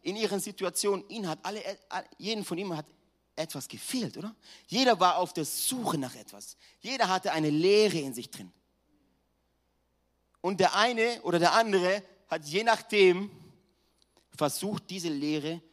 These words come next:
mit etwas Äußerlichem zu füllen. Wie kommen wir Menschen drauf, dass wenn wir eine innere Leere haben, sie mit äußerlichen Dingen zu füllen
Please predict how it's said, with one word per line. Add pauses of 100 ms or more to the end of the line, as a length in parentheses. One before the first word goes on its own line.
mit
etwas
Äußerlichem
zu
füllen. (1160)
Wie
kommen
wir
Menschen
drauf,
dass
wenn
wir
eine
innere
Leere
haben, (180)
sie
mit
äußerlichen
Dingen
zu
füllen